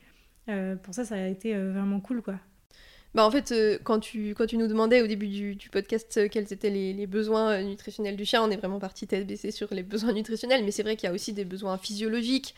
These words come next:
Speaker 2: et que c'est pour ça qu'on traduit souvent, euh, le, le biologiquement adapté par physiologiquement adapté, parce qu'en fait, le barf ajoute ça, c'est qu'il ajoute, euh, le, la possibilité physiologique pour le chien de mâcher, voire l'obligation, euh,
Speaker 1: Mmh.
Speaker 2: de mâcher.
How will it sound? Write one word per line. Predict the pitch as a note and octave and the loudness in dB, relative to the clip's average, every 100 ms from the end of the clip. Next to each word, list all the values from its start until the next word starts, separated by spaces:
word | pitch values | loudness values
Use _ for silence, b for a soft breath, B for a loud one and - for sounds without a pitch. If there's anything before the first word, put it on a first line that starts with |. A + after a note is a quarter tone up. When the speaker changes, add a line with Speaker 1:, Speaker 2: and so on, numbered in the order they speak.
| B B B | B B B
Speaker 2:
et | - | -6
que | F#3+ F#3+ | -6 -6
c'est | - | -8
pour | G#3+ | -2
ça | A3+ | 0
qu'on | A3 G#3 | 0 -2
traduit | G3+ F#3 F#3 | -4 -6 -8
souvent, | - G3+ G#3 G#3 | -10 -4 -2 0
euh, | F#3 | 0
le, | G3 F#3+ F#3 F#3 F#3 G3 G3+ | -2 -4 -4 -4 -4 -6 -6
le | G3+ G3 F#3 - - - - | -4 -4 -4 -8 -10 -14 -10
biologiquement | G3 G#3+ A3+ A3 A#3 | 0 2 2 0 0
adapté | G3+ G3+ A#3 | 0 0 0
par | G#3 F#3+ | -2 -4
physiologiquement | - G#3+ G#3+ G#3 G#3 A3+ | -4 0 0 0 -2 0
adapté, | G#3+ A3+ C4+ | 0 0 0
parce | G#3 - | -2 -2
qu'en | F#3 | 0
fait, | A3+ A3 | 0 2
le | G#3+ | 4
barf | A3+ - | 4 4
ajoute | G#3+ G#3 G#3+ - | 4 4 2 0
ça, | B3+ C4 B B B - | 0 0 B B B -6
c'est | A#3 | -4
qu'il | G#3 G3+ | -4 0
ajoute, | G3 G#3 A3+ | 0 0 2
euh, | A#3+ F#3 F#3 F3+ B B B B - | 4 4 2 0 B B B B -4
le, | G#3 F#3+ F#3 F3+ F3+ | 0 2 0 0 -2
la | F#3+ G3 | 0 -2
possibilité | G3 B3+ - B3 A#3+ B3 C4+ | 4 2 4 -2 -2 0 0
physiologique | C4 - D#4 B3 B3+ A#3+ A#3+ - | -2 -4 -4 -2 -2 -2 -2 -4
pour | - G3+ | -2 0
le | G3 | 0
chien | - A3 | 0 0
de | F#3+ | 2
mâcher, | F#3+ G3+ C#4+ | 0 2 2
voire | A3 F3+ | 2 2
l'obligation, | G3 A3+ B3+ B3 G#3+ A#3+ - C#4+ - - | 4 4 4 2 4 4 2 -4 -6 0
euh, | G#3 F#3+ F#3 F#3 F3+ | 0 2 2 2 0
Speaker 1:
Mmh. | F3+ | 0
Speaker 2:
de | |
mâcher. | F#3+ G3 - | -2 0 0